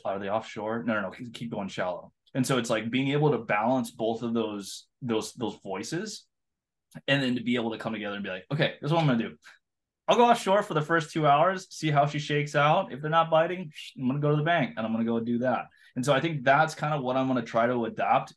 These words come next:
going into year three is, like, knowing when to silence that one side and then listen to the other.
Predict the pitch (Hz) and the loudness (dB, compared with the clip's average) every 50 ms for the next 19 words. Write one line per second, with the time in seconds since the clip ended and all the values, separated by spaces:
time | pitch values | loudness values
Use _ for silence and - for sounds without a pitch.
0 | - - 113 113 113 110 113 117 117 117 120 120 120 117 117 123 123 123 - 127 | -8 -6 -4 -4 -4 -2 0 0 0 0 0 -2 -2 -2 -2 -2 -2 -4 -8 -8
1 | 135 135 143 151 151 147 - _ _ - 120 117 110 113 110 107 104 101 113 110 | -6 -6 -4 -4 -6 -8 -10 _ _ -4 -4 -4 -2 -2 -4 -4 -4 -4 -4 -2
2 | 113 117 120 120 117 113 110 104 110 110 117 117 113 117 110 - - - 101 110 | 0 0 2 2 2 0 0 -2 -2 0 0 0 0 -2 -6 -6 -4 -4 -2 0
3 | 113 117 117 113 113 - - 107 101 - - 107 107 113 113 - - 107 107 113 | 0 0 0 0 -2 -2 -2 -2 -2 -2 -4 -6 -8 -8 -6 -4 -4 -2 -2 -2
4 | 123 120 - 113 107 101 98 98 98 104 98 - 113 110 110 107 110 107 104 104 | -2 -4 -6 -8 -10 -8 -10 -10 -10 -10 -10 -10 -10 -10 -10 -10 -10 -8 -6 -6
5 | 107 117 127 131 131 - | -4 -4 -4 -4 -6 -8